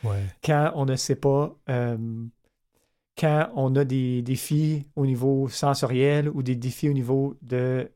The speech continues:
Speaker 2: euh, la compréhension des, des indices sociaux.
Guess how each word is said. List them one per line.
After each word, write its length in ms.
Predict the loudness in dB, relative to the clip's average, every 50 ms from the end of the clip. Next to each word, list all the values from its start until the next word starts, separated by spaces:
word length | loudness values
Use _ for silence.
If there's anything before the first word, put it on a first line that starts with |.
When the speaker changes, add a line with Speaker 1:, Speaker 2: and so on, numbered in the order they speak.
| _ _ _ -10
Speaker 2:
euh, 340 | -8 -6 -6 -6 -6 -4
la 140 | -4 -4 -4
compréhension 920 | -2 0 2 2 2 2 2 2 2 2 0 -2 -2 -2 -2 0 0 0
des, 300 | 0 0 0 0 0 0
des 200 | 0 -2 -2 0
indices 260 | -2 -2 -2 -2 -4 -4
sociaux. 420 | -6 -8 -8 -8 -8 -10 -10 -12